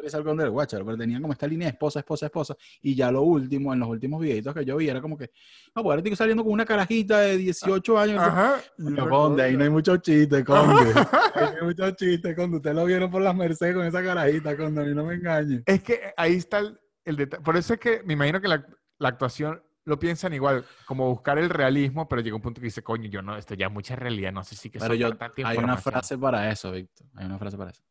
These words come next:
Speaker 1: "Mi amor, ese es el personaje".
Speaker 2: No, jo-, eso,
Speaker 1: Bueno,
Speaker 2: aquí vemos
Speaker 1: ese es el
Speaker 2: otro tema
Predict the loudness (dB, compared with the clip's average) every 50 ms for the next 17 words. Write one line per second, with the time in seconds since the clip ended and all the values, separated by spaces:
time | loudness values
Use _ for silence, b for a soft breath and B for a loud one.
0 | _ _ -10 -8 -6 -4 -4 -6 -6 -8 -8 -8 -8 -6 -6 -8 -8 -8 -12 -16
1 | -18 -18 -18 -20 -20 -20 -16 _ -4 -2 -2 -2 -4 -8 -12 -12 -8 -4 -2 -2
2 | -2 -2 -2 -4 -4 -4 -6 -6 -10 -12 -12 -6 -4 -4 -4 -4 -4 -4 -2 0
3 | 2 2 2 0 -2 -4 -6 -6 -8 -8 -10 -12 -10 -4 0 0 0 2 2 0
4 | 0 0 0 0 2 2 0 0 0 -2 -4 -4